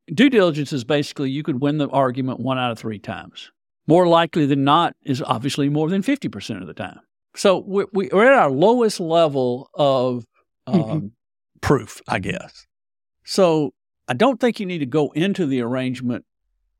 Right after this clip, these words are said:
Speaker 1: nervous about not amending returns because you have this tremendous burden to overcome. You've gotta
Speaker 2: Or the
Speaker 1: satisfy
Speaker 2: fear,
Speaker 1: yourself
Speaker 2: the
Speaker 1: that you
Speaker 2: fear.
Speaker 1: can do it. And,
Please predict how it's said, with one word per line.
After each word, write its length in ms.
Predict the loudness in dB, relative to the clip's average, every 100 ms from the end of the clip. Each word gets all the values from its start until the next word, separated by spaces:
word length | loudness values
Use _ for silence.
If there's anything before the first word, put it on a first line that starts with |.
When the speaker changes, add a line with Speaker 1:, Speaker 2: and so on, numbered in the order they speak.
| _ _ -8
Speaker 1:
nervous 720 | -2 2 4 4 2 -2 -4
about 360 | -2 0 0 2
not 180 | 2
amending 420 | 2 0 0 0 -2
returns 680 | -6 -4 -2 0 -2 -4 -8
because 360 | -8 -6 -6
you 80 | -4
have 180 | -4 -6
this 220 | -8 -10 _ _ _ _
tremendous 460 | -6 -2 0 0 -4
burden 440 | 0 2 2 0
to 80 | -4
overcome. 760 | -2 -4 -6 -4 0 0 -2 -10 _ _ _ _ _ _ _ _
You've 140 | -4 2
gotta 180 | 4 4
Speaker 2:
Or 40 |
the 60 | 4
Speaker 1:
satisfy 460 | 4 4 4 4
Speaker 2:
fear, 80 | 2
Speaker 1:
yourself 500 | 0 0 0 0 -2
Speaker 2:
the 80 | -6
Speaker 1:
that 120 | -4
you 80 | -2
Speaker 2:
fear. 60 |
Speaker 1:
can 140 | -2 0
do 240 | 0 0
it. 160 | -2 -6 _ _ _
And, 240 | -2 -2